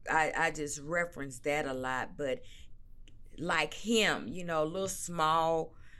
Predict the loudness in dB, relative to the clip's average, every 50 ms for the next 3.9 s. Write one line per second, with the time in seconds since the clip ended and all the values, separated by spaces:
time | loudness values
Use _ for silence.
0 | -14 -12 -12 -14 -14 -14 -14 -8 0 4 6 6 6 6 4 0 0 0 0 0
1 | 2 2 2 2 2 0 0 2 2 2 2 2 -2 -4 -2 -2 0 0 2 2
2 | 0 0 0 -2 -4 -8 -8 -6 -6 -4 -4 -4 -6 -6 -8 -8 -6 -6 -6 -6
3 | -6 -2 0 0 0 0 -2 -8 -10 -12 -10 -10 -10 -8 -8 -10 -10 -12